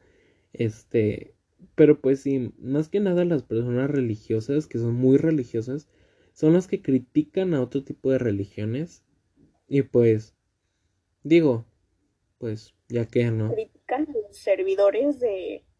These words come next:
Speaker 2: de la otra religión, o sea, sí somos muy especiales con lo que hacen las demás personas.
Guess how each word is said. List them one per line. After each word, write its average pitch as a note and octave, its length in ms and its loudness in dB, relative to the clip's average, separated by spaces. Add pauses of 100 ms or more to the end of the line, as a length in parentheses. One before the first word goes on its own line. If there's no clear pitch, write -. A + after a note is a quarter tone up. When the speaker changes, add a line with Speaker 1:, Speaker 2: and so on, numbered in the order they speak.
(680)
Speaker 2:
de A#3 200 0
la G#3+ 180 2
otra A#3 240 -4
religión, A#3 540 -8
o A3+ 60 -10
sea, A3 200 -14
sí A#3+ 220 -16
somos B3 380 -4
muy B3 440 -4 (1300)
especiales D#4+ 720 -2
con B3 200 -10
lo A#3+ 100 -6
que A#3 380 -8
hacen A#3+ 280 -8
las A3+ 160 -8
demás A3+ 240 -16
personas. - 640 -16